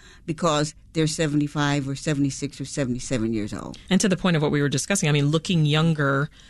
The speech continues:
Speaker 2: it's celebrated now. So many products on screen, you know, to show us how to look, how to appear younger. And then, and women who are older and look younger being celebrated.
Speaker 1: Right. Well, th-, but it's okay to look young. It's okay to wear makeup. It's,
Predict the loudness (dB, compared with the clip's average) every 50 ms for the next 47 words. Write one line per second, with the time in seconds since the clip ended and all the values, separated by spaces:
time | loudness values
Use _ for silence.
0 | -20 -20 -20 -12 -10 -6 -6 -4 -2 0 2 2 2 4 2 2 2 0 0 -2
1 | -2 -4 -4 -2 -2 2 2 2 2 2 0 -2 -2 0 0 0 0 -2 -2 -4
2 | -6 -6 -6 -2 0 2 2 2 0 -2 -2 0 2 2 4 4 4 4 4 2
3 | 0 -4 -10 -14 -4 0 2 2 2 2 0 -2 -2 0 2 2 2 2 0 -2
4 | -2 -2 0 2 0 0 0 0 0 2 2 2 2 2 0 0 0 -4 -6 -6
5 | -4 -2 0 0 0 0 0 -2 0 2 2 2 2 2 2 2 2 2 2 0
6 | 0 0 0 2 2 4 4 4 2 2 0 -4 -10 -20 -20 -20 -20 -20 -6 0
7 | 2 4 4 4 2 2 0 0 0 2 2 2 2 2 2 2 2 2 2 2
8 | 0 -2 -2 -2 -2 0 2 2 0 2 2 2 4 4 2 0 -2 -6 -8 -4
9 | -2 -2 -2 0 -2 -4 -4 -6 -10 -14 -18 -16 -12 -4 0 2 2 4 2 0
10 | 0 0 2 2 2 0 -2 -6 -12 -10 -8 -8 -8 -8 -6 -4 -2 -2 -2 -2
11 | -2 -2 -2 -2 -2 -4 -2 -2 0 0 0 -2 -4 -8 -16 -20 -20 -20 -20 -20
12 | -14 -4 0 0 2 4 4 2 2 0 -2 -2 0 0 0 -2 -6 -8 -8 -8
13 | -8 -8 -6 -2 0 0 0 -2 -4 -4 -2 0 0 -2 -2 -4 -4 -4 -2 0
14 | 2 2 4 4 4 2 2 0 -4 -8 -10 -10 -12 -14 -14